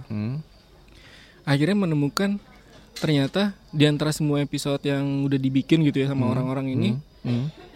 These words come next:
Speaker 2: paling tinggi itu tetap di bidang seni, Wik. Karena bisa sampai tiga ratus orang,
Speaker 1: Yang
Speaker 2: sampai
Speaker 1: dengerin?
Speaker 2: empat ratus. Iya, di, sedangkan yang
Speaker 1: Oke.
Speaker 2: lain tuh kayak ada yang cuma lima puluh orang doang, ada yang
Speaker 1: Hmm. Ini kayak
Speaker 2: enam puluh. Makanya aneh kan?
Speaker 1: Enggak,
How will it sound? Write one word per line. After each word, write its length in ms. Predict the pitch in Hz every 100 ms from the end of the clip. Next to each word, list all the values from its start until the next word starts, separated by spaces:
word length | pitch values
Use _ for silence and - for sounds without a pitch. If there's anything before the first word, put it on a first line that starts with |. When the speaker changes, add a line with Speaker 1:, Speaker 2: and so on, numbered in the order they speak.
| - -
Speaker 2:
paling 220 | 151 151
tinggi 180 | 151 151
itu 140 | 214
tetap 180 | 214 180
di 180 | 160 139
bidang 280 | 139 147 151
seni, 240 | 180 170
Wik. 140 | 135 - - - -
Karena 180 | 160 190
bisa 220 | 185 170
sampai 160 | 160
tiga 180 | 156 143
ratus 300 | 139 139 151
orang, 480 | 143 147 156 156 156 -
Speaker 1:
Yang 160 | 139 131
Speaker 2:
sampai 120 | 135
Speaker 1:
dengerin? 140 | 151 147
Speaker 2:
empat 100 | 151
ratus. 140 | 151 147
Iya, 220 | 170 156
di, 120 | 143 151
sedangkan 340 | 156 151 175
yang 160 | 220 196
Speaker 1:
Oke. 80 | 175
Speaker 2:
lain 140 | 170
tuh 120 | 202 220
kayak 280 | 175 156 - -
ada 180 | - 147
yang 140 | 151 185
cuma 160 | 165
lima 180 | 151 147
puluh 280 | 139 143 131
orang 180 | 139 139
doang, 320 | 143 160 165
ada 160 | 151 147
yang 380 | 147 143 113
Speaker 1:
Hmm. 240 | 113 - - -
Ini 140 | - 165
kayak 140 | 151
Speaker 2:
enam 140 | 180 165
puluh. 140 | 160
Makanya 420 | 170 220 480 415 220
aneh 160 | 330 269
kan? 140 | 214 339
Speaker 1:
Enggak, 400 | - 175 175